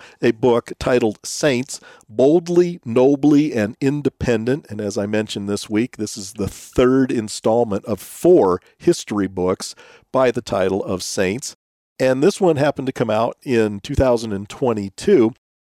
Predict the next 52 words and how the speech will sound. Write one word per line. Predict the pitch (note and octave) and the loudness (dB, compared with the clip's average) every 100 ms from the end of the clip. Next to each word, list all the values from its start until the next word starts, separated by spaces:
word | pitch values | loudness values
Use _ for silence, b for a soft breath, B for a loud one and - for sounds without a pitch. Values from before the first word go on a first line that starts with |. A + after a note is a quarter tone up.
| - | -2
And | C#3+ E3+ G3 | 2 2 0
I | C#3 C3+ | -2 0
want | A#2+ A2 A2+ | 2 0 0
to | D#3 | -4
say | - A2+ | 2 2
that | B2+ A#2+ | 4 2
I | A#2 A2+ | 2 0
do | G#2+ G#2+ C3+ | 0 2 2
commend | D3 C#3+ B2 A#2 | 2 0 0 0
it | C3 - | -2 -2
for | B2+ | -2
being | G#2+ A2 A2 A2 A2 - | 0 0 0 -2 -6 -4
much | A#2+ C#3 - | -2 -2 -2
more | A2+ G#2 | 0 0
transparent | G#2 A2+ G2+ G2 - G2+ G#2+ D#3+ | 0 -2 -2 -2 -4 0 0 0
and | C3 B2+ | -2 0
even | C#3 C3+ - | 0 -2 -2
honest | G#2 G2+ B2+ D3+ - | 0 0 -2 -6 -6
in | G2+ | -8
some | - A2+ | -4 -4
of | A2+ G#2 | -2 -2
the | G2 | -4
embarrassing | G2 G#2 G#2+ G#2+ G#2+ G2+ | -2 2 2 2 -2 -6
history | B2 D3+ - A2 G2 G#2+ | -2 -2 -2 -2 0 0
of | A2+ C#3+ C#3 | 0 0 -2
the | A#2+ | 0
L | G#2+ G2+ | 0 0
D | F#2+ | 0
S | F#2 F#2 | 0 0
Church. | - G#2 A2 - - _ _ _ - | -2 0 0 -4 -16 _ _ _ -6
But | D3 | 0
at | D3+ | 0
the | E3 | -2
same | - G#3 A#3 | 0 2 2
time, | - D#3+ D3 | 2 2 2
I | C3 | 0
think | - C#3+ - | 0 -4 -2
there's | B2 | -4
some | - A#2 | -4 -8
things | - B2+ A2 | -6 -6 -6
being | A#2 A2+ G2+ | -4 -4 -4
said | - G3+ A3+ | -2 2 4
in | C3+ | 2
this | G#2+ G2+ - | 0 -4 -2
book | G2+ G2 - | 0 0 -2
that | G2 - | -8 -4
probably | D3+ F#3 E3+ C#3 | -2 0 2 2
should | B2 - A#2+ | 0 0 2
have | A2+ A2+ | 2 0
been | A2 G#2 | -2 -2
made | G#2+ A2+ G#2+ - | -2 -2 -2 -6
clearer | - F3 F#3+ C4 G3 G#2 | -12 -6 0 4 4 2